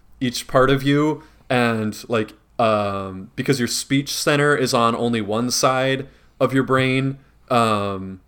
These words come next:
what's it called? You, you might not be able to say,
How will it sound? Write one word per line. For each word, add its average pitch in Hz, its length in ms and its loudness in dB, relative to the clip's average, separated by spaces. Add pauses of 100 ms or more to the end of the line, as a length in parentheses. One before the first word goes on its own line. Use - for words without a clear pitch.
(560)
what's 120 200 -2
it - 40 -12
called? 110 220 0
You, 135 160 2
you 135 140 2
might 135 220 2
not 135 140 2
be 127 80 2
able 120 180 4
to 120 160 -6
say, 135 840 0